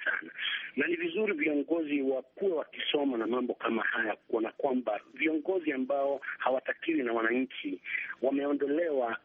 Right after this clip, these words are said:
bila kushurutisha kiongozi fulani abaki u-, u-, mamlakani kwa muda mrefu sana, kama vile tunaona kule Uganda,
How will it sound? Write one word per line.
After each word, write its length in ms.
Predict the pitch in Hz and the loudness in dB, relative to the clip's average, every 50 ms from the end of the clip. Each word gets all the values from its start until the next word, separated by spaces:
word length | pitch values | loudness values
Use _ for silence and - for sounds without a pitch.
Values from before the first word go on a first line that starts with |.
| _ - | _ -4
bila 360 | 120 151 156 147 139 120 113 - _ | -2 0 0 2 0 -2 -4 -6 _
kushurutisha 1160 | - - 127 120 120 113 113 - - 135 131 120 113 - - - - - - 143 131 127 127 - - - - - - | -2 0 2 2 2 0 0 -2 -2 -4 -2 -4 -4 -4 0 0 2 2 2 2 2 0 0 -2 -4 -6 -6 -4 0
kiongozi 380 | - 117 117 110 120 110 110 110 | 0 0 2 2 0 -2 -2 -6
fulani 560 | - - 120 123 123 123 127 127 127 127 127 - 110 | -2 -2 0 2 2 2 2 2 2 0 0 0 -2
abaki 420 | - - 139 147 - - - - | -2 0 -2 -2 -2 -2 -4 -2
u-, 180 | 120 113 113 110 113 | 0 0 0 -2 -2
u-, 160 | 117 113 110 | -4 -4 -2
mamlakani 720 | 110 107 107 107 110 107 107 - - - 131 127 123 123 | 0 0 0 2 2 0 0 0 0 -2 0 0 0 0
kwa 180 | - - 120 | 0 -2 -2
muda 180 | 113 113 113 117 | -2 0 0 0
mrefu 400 | 113 117 117 131 127 - - 110 101 - | 0 2 2 0 0 -2 -4 -8 -4 -2
sana, 280 | - - - 98 95 92 - - - - - - | 0 0 0 -2 -4 -4 -4 -2 -4 -4 -2 0
kama 220 | - 139 151 135 | 0 2 2 0
vile 260 | 120 120 135 135 127 | -2 -2 0 0 0
tunaona 480 | - - - 117 113 120 123 120 113 - | 0 0 -2 0 2 2 2 2 0 -2
kule 360 | _ - - 127 120 110 107 | _ -2 0 0 2 2 0
Uganda, 560 | 104 104 - 120 117 120 120 113 120 117 117 | -2 0 0 0 2 2 0 0 0 -2 -2